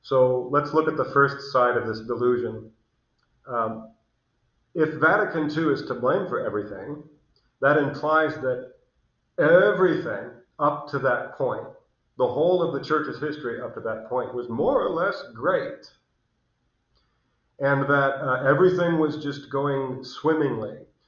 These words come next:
We had a sense of the sacred. Reverence and piety were at an all-time high. And then all of a sudden, in the sixties, a bunch of hippies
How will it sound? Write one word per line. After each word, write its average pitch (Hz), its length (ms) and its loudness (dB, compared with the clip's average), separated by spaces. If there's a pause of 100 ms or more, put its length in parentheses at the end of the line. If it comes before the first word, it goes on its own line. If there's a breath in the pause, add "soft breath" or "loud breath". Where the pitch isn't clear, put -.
(220)
We 123 160 -2
had 127 180 0
a 110 100 -2
sense 135 380 -2
of 107 140 -10
the 104 80 -10
sacred. 147 720 -2 (580)
Reverence 175 600 4
and 131 180 -6
piety 160 640 0
were 135 280 0
at 120 60 -4
an 120 180 -2
all-time 135 680 -2
high. 147 640 0 (840)
And 139 180 2
then 165 520 2 (240)
all 160 220 2
of 143 80 -2
a - 20 -8
sudden, 135 560 -2
in 143 120 -2
the 123 60 -4
sixties, 147 680 -4 (120)
a 135 80 0
bunch 143 280 0
of 127 120 -2
hippies - 600 -6